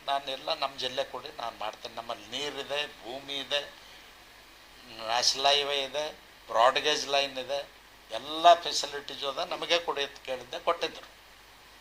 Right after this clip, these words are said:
ಅದು ಆಗಿದೆ. ಇವತ್ತು ಕ್ರೆಡಿಟ್ ಯಾರ್ಯಾರು ತಗೋತಾರೆ ಅದ್ರ ಬಗ್ಗೆ ನಾನು ತಲೆ ಕೆಡಿಸ್ಕೊಳ್ದೆ. ಮತ್ತು ಎರಡನೇದ್ದು, ನಿಮ್ಮ ರೇವಣ ಸಿದ್ದೇಶ್ವರ ಹೋರಾಟ ಎಷ್ಟು ವರ್ಷದಿಂದ ಅದು ನಿಮ್ಗೆ ಗೊತ್ತದ? ರೈತರ ಹೋರಾಟ, ಕೆರೆ ತುಂಬು ಯೋಜನೆ,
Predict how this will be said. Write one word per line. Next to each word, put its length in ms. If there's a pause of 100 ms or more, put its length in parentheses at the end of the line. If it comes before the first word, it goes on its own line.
ಅದು 160
ಆಗಿದೆ. 360 (440)
ಇವತ್ತು 280
ಕ್ರೆಡಿಟ್ 460
ಯಾರ್ಯಾರು 400
ತಗೋತಾರೆ 380
ಅದ್ರ 180
ಬಗ್ಗೆ 240
ನಾನು 260
ತಲೆ 220
ಕೆಡಿಸ್ಕೊಳ್ದೆ. 480 (1040)
ಮತ್ತು 240
ಎರಡನೇದ್ದು, 840 (680)
ನಿಮ್ಮ 200 (1400)
ರೇವಣ 260
ಸಿದ್ದೇಶ್ವರ 560
ಹೋರಾಟ 580
ಎಷ್ಟು 360
ವರ್ಷದಿಂದ 440
ಅದು 160
ನಿಮ್ಗೆ 200
ಗೊತ್ತದ? 380
ರೈತರ 300
ಹೋರಾಟ, 440 (160)
ಕೆರೆ 220
ತುಂಬು 340
ಯೋಜನೆ, 440